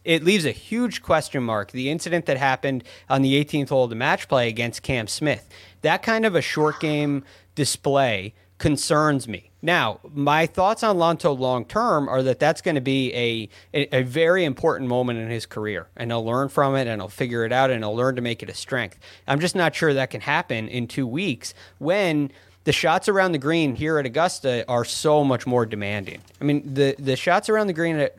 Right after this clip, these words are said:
at Austin Country Club last week, greens were a little bit slower. They were, they were quite soft. They were not complicated. This, at the Masters this year,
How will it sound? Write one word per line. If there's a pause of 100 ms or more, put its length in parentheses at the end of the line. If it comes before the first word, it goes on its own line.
(120)
at
Austin
Country
Club
last
week, (280)
greens
were
a
little
bit
slower.
They
were,
they
were
quite
soft. (240)
They
were
not (200)
complicated. (280)
This, (560)
at
the
Masters
this
year,